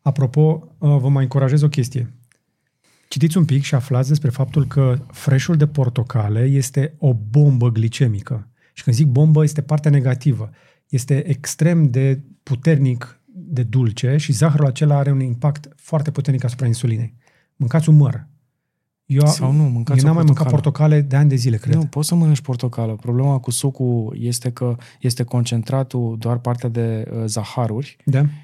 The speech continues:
Speaker 2: care este foarte concentrat,
Speaker 1: Da,
Speaker 2: e
Speaker 1: și n-ai
Speaker 2: compus de
Speaker 1: fibrele.
Speaker 2: zahăr și, uh, dacă mănânci o portocală, te saturi. Dacă bei un fresh de po-, un pahar de fresh de portocale care conține sucul a trei sau patru portocale,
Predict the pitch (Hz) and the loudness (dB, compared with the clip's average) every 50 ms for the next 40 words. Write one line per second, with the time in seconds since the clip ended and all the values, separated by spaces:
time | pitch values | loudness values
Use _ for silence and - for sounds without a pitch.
0 | _ _ _ _ - - 120 117 113 - - - - 123 123 120 117 120 120 170 | _ _ _ _ -6 -4 -2 -2 -2 -4 -8 -8 -6 -6 -6 -4 -2 0 4 4
1 | 156 131 123 113 113 113 - - 151 175 165 165 151 123 120 117 117 117 110 - | 4 4 2 -2 -6 -2 0 2 4 4 4 4 2 2 2 0 0 -2 -4 -4
2 | - 127 143 147 - - _ - - 135 123 120 - _ _ _ _ _ - _ | -6 -6 -6 -6 -10 -14 _ -8 -6 -6 -6 -8 -12 _ _ _ _ _ -18 _
3 | - 151 147 147 135 127 120 117 120 123 139 160 160 170 156 160 151 123 - 117 | -8 -8 -8 -4 -2 -2 -2 0 0 0 0 0 -2 -2 -4 -4 -6 -6 -6 -4
4 | - 143 143 135 - 131 120 - - 101 87 - - - - _ _ _ _ _ | -2 -2 -2 -2 -2 -2 -2 -2 -4 -6 -8 -10 -14 -18 -18 _ _ _ _ _
5 | _ _ _ _ _ _ _ - 113 113 113 110 - 117 110 110 131 143 143 139 | _ _ _ _ _ _ _ -4 -2 0 0 0 -2 -4 -2 0 2 2 2 0
6 | 123 - - 127 120 120 127 117 - 127 123 113 113 101 95 107 131 139 131 120 | 0 -2 -2 -2 -2 -2 -4 -6 -6 -8 -8 -8 -8 -8 -6 -6 -6 -6 -4 -4
7 | 135 127 123 120 117 120 113 107 107 110 117 113 120 117 - 117 117 120 - 113 | -4 -4 -2 -4 -4 -6 -8 -8 -8 -8 -6 -6 -4 -4 -4 -4 -4 -4 -6 -6
8 | 110 - 127 127 120 - 127 117 - 117 117 - 123 127 120 - 120 117 - 131 | -4 -4 -4 -4 -4 -6 -6 -4 -4 -4 -2 -2 -2 -2 -2 -4 -4 -2 -2 -2
9 | 143 147 160 151 139 147 139 120 - 120 113 - - 107 104 101 101 117 147 | 0 0 0 -2 0 0 -2 -2 -2 -6 -6 -6 -6 -6 -6 -6 -6 -6 -8